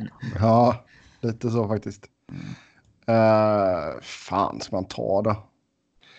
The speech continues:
Nummer nio, vilka hade det? Eh, ska vi se.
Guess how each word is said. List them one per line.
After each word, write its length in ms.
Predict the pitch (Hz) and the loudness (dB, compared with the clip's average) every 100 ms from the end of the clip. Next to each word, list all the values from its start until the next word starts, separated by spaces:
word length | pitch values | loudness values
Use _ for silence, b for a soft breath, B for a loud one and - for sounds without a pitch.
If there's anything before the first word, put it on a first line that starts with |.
| b b b - | b b b -2
Nummer 260 | 117 131 | 4 6
nio, 720 | 147 165 170 110 127 113 135 151 | 6 6 2 -2 -4 0 0 2
vilka 240 | 139 135 | -2 0
hade 180 | 131 131 | 2 2
det? 160 | 127 143 139 b b b b _ _ _ _ _ _ _ _ _ _ _ _ - | 2 2 -2 b b b b _ _ _ _ _ _ _ _ _ _ _ _ -8
Eh, 960 | 139 139 127 50 50 - - - - | -6 -4 -6 -8 -8 -6 -6 -8 -8
ska 200 | - - | -12 -10
vi 60 | - | -10
se. 340 | - - - | -8 -8 -8